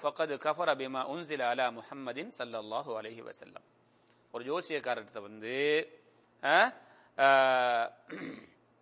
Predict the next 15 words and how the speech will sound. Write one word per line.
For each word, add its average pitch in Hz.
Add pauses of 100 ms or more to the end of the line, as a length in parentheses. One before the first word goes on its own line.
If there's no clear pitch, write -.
(1500)
அஹ், 117 (440)
அவர் 190
சொல்வதை 214
உண்மைப்படுத்தினால், 147 (240)
முஹம்மது 226
ஸல்லல்லாஹு 208
அலைஹி 185
வஸல்லம் 170
அவர்களுக்கு 151
இறக்கி 170
வைக்கப்பட்ட 147 (260)
மார்க்கத்தை 185
அவர் 180
என்ன 208
செஞ்சிட்டாரு? 202